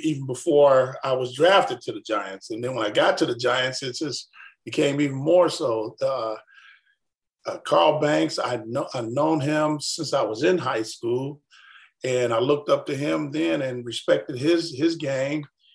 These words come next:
and to watch him go and, um, um, do some of the things that he did in, in practice and ball games. I just, um, wanted to be a part of that group. Then,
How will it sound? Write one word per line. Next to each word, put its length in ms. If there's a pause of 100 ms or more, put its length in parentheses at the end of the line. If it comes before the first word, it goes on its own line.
(200)
and 100
to 80
watch 400
him 280
go 500
and, 320 (760)
um, 520
um, 180
do 140
some 240
of 80
the 60
things 260
that 160
he 140
did 340
in, 240
in 160
practice 520
and 140
ball 280
games. 420
I 160
just, 400 (560)
um, 560 (240)
wanted 320
to 60
be 180
a 60
part 400
of 80
that 300
group. 380 (580)
Then, 480